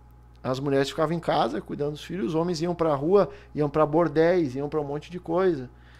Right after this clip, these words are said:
E as mulheres ficavam ali, sendo, é, subjugadas pelos homens. Tem, tem tudo isso aí, muitas coisas aconteceram. Eu entendo um pouco da lógica, assim, mas como as coisas que foram feitas não são diante de Deus,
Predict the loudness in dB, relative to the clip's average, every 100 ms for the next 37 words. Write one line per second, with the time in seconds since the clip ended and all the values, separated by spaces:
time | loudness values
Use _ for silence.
0 | -18 -8 -2 0 0 0 2 2 0 2
1 | 4 4 2 -2 -2 -2 0 0 -2 -6
2 | -18 -20 -20 -8 -4 -2 -2 -4 -2 0
3 | 2 4 4 4 0 -6 -6 -6 -4 -2
4 | -4 -8 -10 -8 -8 -8 -6 -4 -4 -4
5 | -2 0 0 -2 -4 -6 -4 -2 0 -2
6 | -2 -2 -4 -2 -2 -4 -10 -20 -20 -10
7 | -4 0 2 2 4 6 6 6 6 10
8 | 10 10 6 -4 -10 -2 6 8 8 6
9 | -2 -10 -14 -20 -20 -20 -20 -4 2 4
10 | 4 4 4 4 -4 -12 -16 -4 0 0
11 | 0 -2 -2 -4 -4 -2 -2 -4 -2 -2
12 | -2 -4 -8 0 4 4 4 -2 -10